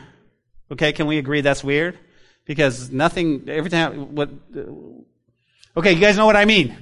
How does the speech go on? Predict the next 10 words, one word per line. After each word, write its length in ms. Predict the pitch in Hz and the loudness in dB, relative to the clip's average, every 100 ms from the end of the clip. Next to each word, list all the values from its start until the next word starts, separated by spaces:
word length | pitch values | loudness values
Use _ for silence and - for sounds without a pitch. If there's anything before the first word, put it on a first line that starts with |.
| - _ | -20 _
Whatever 320 | 170 196 226 | 4 6 6
we 100 | 226 | 6
eat 240 | 220 226 202 | 6 6 6
does 220 | 196 170 | 4 4
not 260 | 196 214 214 | 4 4 4
come 160 | 208 | 6
out. 260 | 208 208 - - _ - | 6 4 0 -20 _ -20
So, 180 | - 190 160 | -6 -6 -4
okay, 300 | 170 208 143 - - | 2 2 2 -6 -12
so, 340 | - 202 131 | 4 4 4